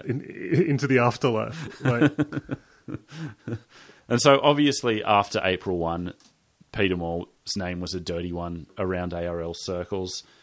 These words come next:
Speaker 2: Uh, in fact, on that Judas call, he and Punchy Nelson were dubbed Punch and Judas. <laughs>
Speaker 1: I know it was a testy time and everything, but Christ, it's just one club going to Super League. Other clubs went to Super League.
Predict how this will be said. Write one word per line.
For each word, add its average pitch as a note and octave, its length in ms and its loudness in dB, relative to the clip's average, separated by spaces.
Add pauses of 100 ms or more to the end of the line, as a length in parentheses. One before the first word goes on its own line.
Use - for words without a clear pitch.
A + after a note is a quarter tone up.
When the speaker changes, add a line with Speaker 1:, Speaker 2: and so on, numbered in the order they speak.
(180)
Speaker 2:
Uh, F#2+ 180 4
in G2 80 -2
fact, G2+ 320 -2
on G#2 100 2
that G2 160 -4
Judas F#2+ 380 -2
call, F2 400 -4 (460)
he A#2 160 4
and G2+ 140 0
Punchy G2 340 -4
Nelson F2+ 640 -4
were F#2 120 -2
dubbed F2 420 -4
Punch - 320 -6
and F2 120 -4
Judas. F2+ 600 0
<laughs> - 80 -6 (2250)
Speaker 1:
I D3+ 60 2
know F3+ 180 8
it D#3 40 12
was C3 160 8
a B2 160 2 (300)
testy A#2+ 400 -2
time B2 340 6
and A2+ 80 4
everything, G#2 340 0
but B2 180 0 (720)
Christ, D#3 240 2
it's E3 60 0
just G3 180 2
one D3 140 6
club B2 240 0
going A2+ 180 2
to G#2 80 -2
Super C#3+ 260 2
League. B2 100 2
Other E3+ 140 4
clubs A2 240 0
went A2 140 -2
to G#2+ 60 -10
Super G#2 300 -6
League. D3+ 220 -8